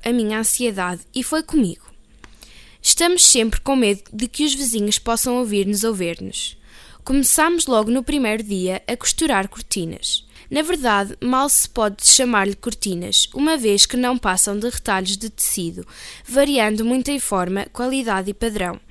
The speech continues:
que o papá e eu cosemos uns aos outros com dedos inexperientes. Estas obras de arte foram pregadas às janelas,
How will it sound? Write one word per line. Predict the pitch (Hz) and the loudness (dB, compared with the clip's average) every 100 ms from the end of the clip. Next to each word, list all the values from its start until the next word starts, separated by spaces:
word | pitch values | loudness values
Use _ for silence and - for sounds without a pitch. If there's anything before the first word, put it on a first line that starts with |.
| - - - - - - - | -20 -20 -20 -18 -20 -18 -2
que | 294 | 0
o | 302 | 4
papá | 320 - 220 196 190 - | 2 2 2 2 0 -2
e | 247 | 0
eu | 208 196 | 2 0
cosemos | 247 226 196 208 196 | 0 2 2 2 0
uns | 233 240 | -2 0
aos | 233 214 | 0 0
outros | 185 - - | -2 -2 -2
com | - 262 | 0 0
dedos | 226 196 214 | 0 0 -2
inexperientes. | 214 220 214 - 233 190 165 - - - - - - - - - - - - - | -2 0 -2 -2 -4 -4 -6 -6 -4 -4 -8 -20 -20 -20 -20 -20 -20 -20 -20 0
Estas | 330 339 359 262 | 4 4 4 4
obras | 202 196 214 208 | 4 2 0 0
de | 240 | 0
arte | 185 180 - - | 0 0 -2 0
foram | 285 302 302 | 2 2 2
pregadas | 311 240 196 208 214 | 2 2 0 0 0
às | 220 | 0
janelas, | 240 220 180 190 180 | 0 0 -2 -6 -4